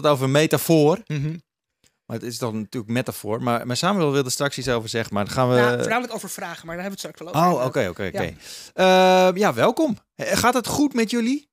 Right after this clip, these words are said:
Speaker 2: Het gaat goed met mij, Tjeerd. Je
Speaker 1: Ja?
Speaker 2: zit er lekker in vandaag.
Speaker 1: Oh ja,
Speaker 2: Weet je
Speaker 1: ik
Speaker 2: wat
Speaker 1: heb
Speaker 2: er aan
Speaker 1: in
Speaker 2: de
Speaker 1: één keer
Speaker 2: hand
Speaker 1: een
Speaker 2: is?
Speaker 1: soort van energie. Ik heb een, ik heb een
Speaker 2: Precies.
Speaker 1: koffietje gedronken.
Speaker 2: Ah, dat
Speaker 3: Ah.
Speaker 2: doe jij
Speaker 1: Dat
Speaker 2: nooit.
Speaker 1: doe ik meestal niet. Ik doe het
Speaker 2: Mm.
Speaker 1: alleen 's ochtends bij het ontbijt en, en dan laat ik het ze voor de rest van de dag, eh, staan. Maar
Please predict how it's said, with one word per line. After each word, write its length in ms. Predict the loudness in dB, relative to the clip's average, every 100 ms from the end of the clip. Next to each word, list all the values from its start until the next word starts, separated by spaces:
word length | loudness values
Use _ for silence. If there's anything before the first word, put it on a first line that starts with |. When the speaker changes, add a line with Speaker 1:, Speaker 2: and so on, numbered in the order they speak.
| _ -12
Speaker 2:
Het 140 | -8
gaat 200 | -6 -4
goed 420 | -2 6 6 6
met 160 | -2 -2
mij, 220 | -2 -4
Tjeerd. 380 | -6 -8 -10 -10
Je 80 | 0
Speaker 1:
Ja? 100 | 2
Speaker 2:
zit 100 | 4
er 60 | 4
lekker 300 | 4 4 0
in 160 | 0
vandaag. 220 | -2 0 4
Speaker 1:
Oh 140 | 6
ja, 80 | 6
Speaker 2:
Weet 60 | 4
je 60 |
Speaker 1:
ik 40 | 4
Speaker 2:
wat 80 | 2
Speaker 1:
heb 80 |
Speaker 2:
er 60 | 4
aan 0 |
Speaker 1:
in 40 | 4
Speaker 2:
de 40 |
Speaker 1:
één 100 | 4
keer 40 |
Speaker 2:
hand 0 |
Speaker 1:
een 60 | 2
Speaker 2:
is? 80 | 0
Speaker 1:
soort 160 | 0
van 120 | 0 -2
energie. 300 | -2 -2 -2
Ik 120 | -2
heb 120 | -2
een, 200 | -2 -2 -4
ik 100 | -6
heb 100 | -2
een 60 |
Speaker 2:
Precies. 180 | 0 2
Speaker 1:
koffietje 400 | 0 0 0 0
gedronken. 680 | 2 2 4 2 2 -2 -2
Speaker 2:
Ah, 320 | -8 -18 -20 -20 _
dat 140 | -14 -8
Speaker 3:
Ah. 80 | -2
Speaker 2:
doe 80 |
jij 100 | 0
Speaker 1:
Dat 80 | 2
Speaker 2:
nooit. 120 | 2
Speaker 1:
doe 140 | 0 0
ik 100 | 0
meestal 380 | 0 0 0 -2
niet. 260 | -2 -2
Ik 160 | -6 -6
doe 100 | -4
het 80 | -4
Speaker 2:
Mm. 60 |
Speaker 1:
alleen 280 | -6 -6 -8 -14 _ _
's 140 | -6
ochtends 340 | -4 -4 -8 -4
bij 140 | -2
het 120 | -2
ontbijt 440 | -4 -2 -2 -2 -4
en, 260 | -6 -4
en 160 | -4 -4
dan 140 | -4
laat 280 | -4 -4 -4
ik 80 | -6
het 100 | -10
ze 420 | -8 -8 -10 -12 -12
voor 160 | -12
de 80 | -12
rest 160 | -12 -12
van 140 | -10
de 60 | -10
dag, 140 | -10
eh, 60 | -10
staan. 360 | -4 -2 -4
Maar 100 | -8